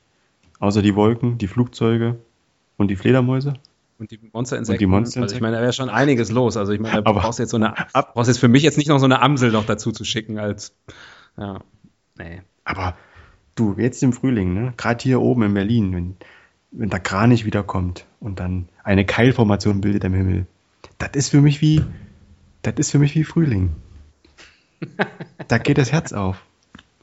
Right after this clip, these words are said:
Speaker 1: Und die Hose.
Speaker 2: Ja. <laughs> Bist du, ähm, bist du ein Ornitho-Fetischist?
Speaker 1: Äh, nee.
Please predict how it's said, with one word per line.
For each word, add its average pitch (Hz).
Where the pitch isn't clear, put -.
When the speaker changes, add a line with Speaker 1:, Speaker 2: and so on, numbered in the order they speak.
Speaker 1:
Und 120
die 127
Hose. 107
Speaker 2:
Ja. 143
<laughs> -
Bist -
du, 113
ähm, 107
bist -
du 117
ein 110
Ornitho-Fetischist? 120
Speaker 1:
Äh, 104
nee. 87